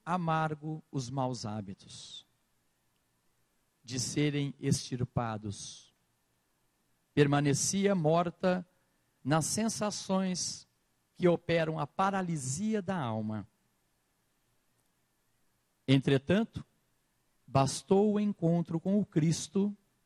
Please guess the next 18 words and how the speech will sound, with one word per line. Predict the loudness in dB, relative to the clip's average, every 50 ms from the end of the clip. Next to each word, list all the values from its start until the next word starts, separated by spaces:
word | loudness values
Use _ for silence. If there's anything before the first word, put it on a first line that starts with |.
| _ _ _ _ _ _ _ _ _ _ _ _ _ _ _ _ _ _ _ _ _ _ _ _
para | 2 4 4 4 4
abandonar | 2 2 2 4 4 4 4 4 2 0 -2 -4 -6 _ _
tudo | 4 4 4 2 0 -2 -4 -4 -6 _ _ _ _ _ _ _ _ _ _ _
e | -4 -4
seguir-lhe | -2 -2 -2 -2 -2 -2 0 0 4 4
os | 4 4 2 0
passos. | -6 -6 -6 -8 -8 -10 -12 -14 -14 -18 -20 -20 -20 -20 -20 _ _ _ _ _ _ _ _ _ _ _ _ _ _ _ _ _ _ _ _ _ _ _ _ _
Isso | 2 2 2 2 2 -2
sim | -10 -8 -6 -6 -6 -6 -6 -10 _ _ _ _ _ _ _
é | -4 -2
uma | 0 0 0 -2 -4
transformação. | -4 -6 -4 -4 -4 -6 -6 -6 -6 -6 -6 -8 -10 -10 -12 -14 -14 -18 _ _ _ _ _ _ _ _ _ _ _ _ _ _ _ _ _ -2
É | 2 2
o | 2
que | 4 2
nós | 2 2 0 -2
estamos | -4 -6 -6 -6 -6 -4
buscando. | -4 -4 -4 -6 -6 -6 -6 -6 -6 -8 -10